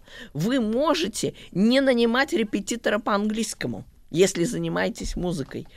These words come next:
Всё само пойдёт. Само. Вот я закончила английскую школу, занималась музыкой, и мне не надо было язык потом оживлять, как-то его, э, укутывать. Всё само запомнилось.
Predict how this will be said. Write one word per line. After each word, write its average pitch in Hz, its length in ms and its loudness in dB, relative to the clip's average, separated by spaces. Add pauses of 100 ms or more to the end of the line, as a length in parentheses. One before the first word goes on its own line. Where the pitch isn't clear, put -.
(140)
Всё 233 180 6
само 240 320 2
пойдёт. 139 400 -2 (500)
Само. 180 500 0 (720)
Вот 185 200 2
я 202 160 6
закончила 180 600 0
английскую 170 500 -2
школу, 269 380 0
занималась 165 580 -2
музыкой, 226 600 -2 (360)
и 226 320 2
мне 214 240 0
не 226 120 0
надо 233 260 0
было 233 240 -2
язык 214 460 -2
потом 220 400 0 (260)
оживлять, 170 840 4 (200)
как-то 156 380 0
его, 170 380 2 (240)
э, - 60 -16
укутывать. 185 1040 4 (240)
Всё - 380 2
само 226 440 4
запомнилось. 170 920 0